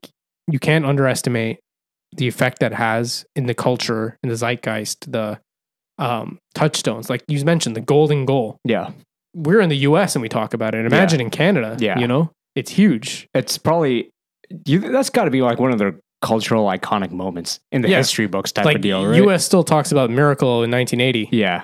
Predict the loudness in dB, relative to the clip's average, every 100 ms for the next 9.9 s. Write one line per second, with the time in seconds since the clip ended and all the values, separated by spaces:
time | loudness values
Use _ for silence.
0 | -6 -2 2 2 2 2 2 0 2 0
1 | 0 -2 -2 -2 -2 -4 -14 _ _ 0
2 | 2 2 0 0 0 0 0 2 4 2
3 | 0 -6 -2 0 2 2 2 2 2 2
4 | 2 0 -2 0 0 -2 -2 0 0 0
5 | 0 0 0 0 0 -2 -4 -2 -2 -2
6 | -6 -20 -20 _ _ -4 0 2 2 2
7 | 2 2 0 -2 -2 0 2 2 2 2
8 | 0 0 -2 -2 -2 -2 -2 -4 -4 -4
9 | -4 -6 -6 -8 -8 -8 -6 -8 -8